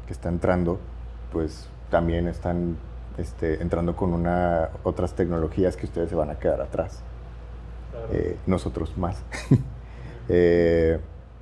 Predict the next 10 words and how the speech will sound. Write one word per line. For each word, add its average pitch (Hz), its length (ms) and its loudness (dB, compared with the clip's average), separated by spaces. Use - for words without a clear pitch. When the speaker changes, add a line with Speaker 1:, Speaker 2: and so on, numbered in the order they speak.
Speaker 1:
pero 85 140 8
igual, 98 220 10
o 98 60 4
sea, 98 120 2
es 82 80 -2
parte 90 280 0
de 95 80 6
las 87 140 2
mismas 87 320 0
dinámicas, 90 760 0